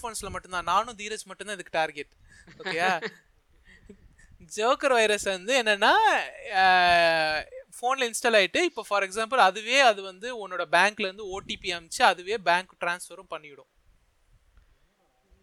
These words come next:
Speaker 1: எஸ், <laughs> எஸ், எஸ். அப்படிதான் பண்ணுவோம். ஓகே, இந்த வைரஸ் வந்து என்னென்ன இது அஃபெக்ட் ஆயிருக்குன்னு பார்த்தோன்னா, இருபது ஆப்ஸ் அஃபெக்ட் ஆயிருக்கு. ஏன்னா,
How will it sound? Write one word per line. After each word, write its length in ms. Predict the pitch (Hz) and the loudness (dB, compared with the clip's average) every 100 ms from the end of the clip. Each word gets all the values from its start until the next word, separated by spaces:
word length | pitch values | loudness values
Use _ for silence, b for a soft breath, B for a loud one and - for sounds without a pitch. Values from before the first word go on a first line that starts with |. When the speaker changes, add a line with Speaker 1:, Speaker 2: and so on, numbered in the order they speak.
| _ | _
Speaker 1:
எஸ், 1040 | - 156 160 151 147 147 - 190 - - - - | -8 0 2 4 2 0 -4 -8 -10 -12 -14 -6
<laughs> 360 | 208 190 147 - | -4 -4 -10 -10
எஸ், 580 | 147 151 143 139 - - 202 233 B - - | -6 -4 -4 -6 -14 -18 -20 -18 B -20 -6
எஸ். 500 | 151 147 156 - _ _ _ _ _ _ _ 196 214 B B - _ B B - _ B B - | -4 -4 -6 -20 _ _ _ _ _ _ _ -18 -18 B B -20 _ B B -10 _ B B 4
அப்படிதான் 500 | 185 - 190 220 247 | 4 2 4 4 4
பண்ணுவோம். 380 | 196 196 208 175 _ - 175 | -2 -4 -12 -12 _ -20 -20
ஓகே, 480 | 160 170 165 165 | -10 0 2 4
இந்த 260 | 160 170 180 | 2 0 0
வைரஸ் 360 | 175 202 247 233 | 4 4 2 -2
வந்து 300 | 190 208 208 | -6 -6 -4
என்னென்ன 520 | 180 208 208 208 185 | -2 -2 0 0 0
இது 240 | 175 185 | -2 2
அஃபெக்ட் 360 | 175 - 180 185 | 2 2 -6 -2
ஆயிருக்குன்னு 300 | 170 170 170 | -4 -6 -8
பார்த்தோன்னா, 360 | 151 160 185 185 | -8 -8 -10 -10
இருபது 340 | 170 175 165 | -10 -6 2
ஆப்ஸ் 220 | 170 190 | 2 2
அஃபெக்ட் 320 | 180 165 156 151 | -6 -10 -10 -10
ஆயிருக்கு. 180 | 143 | -10
ஏன்னா, 220 | 147 160 | -10 -8